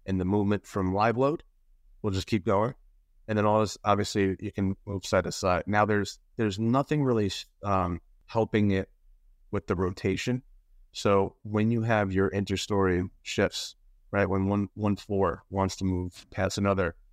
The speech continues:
or wants to twist, there's really nothing that's really good at this point that I've seen that will limit any of that movement.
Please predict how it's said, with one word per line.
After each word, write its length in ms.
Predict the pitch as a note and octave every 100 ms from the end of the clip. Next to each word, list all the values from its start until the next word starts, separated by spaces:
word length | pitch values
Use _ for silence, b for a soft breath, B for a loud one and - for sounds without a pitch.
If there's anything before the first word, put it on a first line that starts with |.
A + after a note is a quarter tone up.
| -
or 160 | - F#2+
wants 220 | F#2+ F#2
to 60 | - -
twist, 680 | - A2 - - - - _ _ _ _ _ _ -
there's 220 | G#2 G2+
really 240 | G2 B2+ B2+
nothing 640 | A#2+ A2+ A2 - G2+ G2 - - _ _ - - -
that's 220 | G2+ -
really 300 | G#2+ A2+ G2+ _
good 300 | G#2+ G#2 A#2 - _ -
at 160 | G2
this 180 | A2+ G#2+
point 380 | - B2+ B2+ -
that 100 | G2+
I've 160 | G2
seen 480 | - - A2 A#2 C3+ - - _ _ _ -
that 280 | G2+ F#2+ F#2
will 340 | G2 F#2 G2
limit 340 | G2+ A2 G#2 -
any 220 | G2+ F#2+
of 140 | F#2 F2
that 240 | E2+ E2 _ _ _ -
movement. 420 | G2 F#2 E2+ -